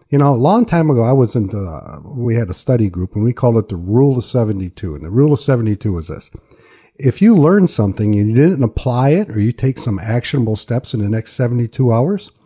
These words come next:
you probably weren't gonna do it. So that Rule of seventy-two has stuck with me all these years, and I kinda try to,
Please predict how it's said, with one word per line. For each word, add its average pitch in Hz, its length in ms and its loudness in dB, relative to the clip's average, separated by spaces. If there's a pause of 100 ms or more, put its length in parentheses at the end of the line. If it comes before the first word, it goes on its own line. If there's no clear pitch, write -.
(220)
you 98 120 -6
probably 131 560 0
weren't 113 260 0
gonna 98 220 -2
do 107 220 0
it. 82 80 -8
So - 120 -8
that 110 160 0
Rule 147 280 2
of - 60 -2
seventy-two 135 520 0
has 90 100 -6
stuck - 320 -6
with 131 160 -2
me 87 200 -6 (420)
all 127 240 4
these 123 300 2
years, 123 260 2
and 92 120 -2
I 90 80 -4
kinda 156 440 0
try 123 340 -4
to, 90 220 -10